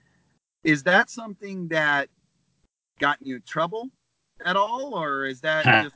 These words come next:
Speaker 1: personality? You know, it, it seems
Speaker 2: Oh,
Speaker 1: like
Speaker 2: yeah.
Speaker 1: that can be very off-putting for some people who aren't comfortable with that.
Speaker 2: Uh, in twenty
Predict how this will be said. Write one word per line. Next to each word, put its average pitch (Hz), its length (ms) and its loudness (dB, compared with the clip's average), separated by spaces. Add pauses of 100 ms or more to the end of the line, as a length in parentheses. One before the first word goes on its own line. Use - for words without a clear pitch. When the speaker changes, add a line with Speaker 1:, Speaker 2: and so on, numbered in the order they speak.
Speaker 1:
personality? 120 640 4
You - 120 -4
know, 151 520 -6
it, 160 240 -8
it 165 140 -8
seems 233 180 -6
Speaker 2:
Oh, 123 40 6
Speaker 1:
like 160 180 10
Speaker 2:
yeah. 131 140 8
Speaker 1:
that - 180 0
can 180 140 0
be 175 100 2
very 165 220 10
off-putting 156 640 4
for 127 140 -10
some 143 260 -2
people 135 220 -6
who 131 160 -6
aren't 143 240 8
comfortable 120 440 -4
with 92 140 -16
that. 80 220 -6 (960)
Speaker 2:
Uh, 156 340 10 (100)
in 160 440 8 (120)
twenty 214 800 2